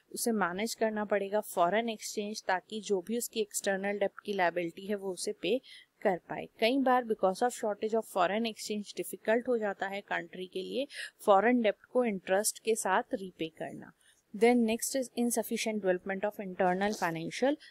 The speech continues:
resources। जो फॉरेन कैपिटल है, उसके एडवर्स इफेक्ट होते हैं on the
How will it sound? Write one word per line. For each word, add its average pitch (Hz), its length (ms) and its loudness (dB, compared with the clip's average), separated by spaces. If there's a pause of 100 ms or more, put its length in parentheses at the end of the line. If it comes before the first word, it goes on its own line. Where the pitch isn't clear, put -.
(180)
resources। - 720 -2
जो 214 80 -4
फॉरेन 214 480 0
कैपिटल 202 540 0
है, 208 100 0
उसके 220 260 -2
एडवर्स 185 560 2
इफेक्ट 214 320 -6
होते 202 240 -4
हैं 220 80 -2
on 254 160 -2
the 202 160 -2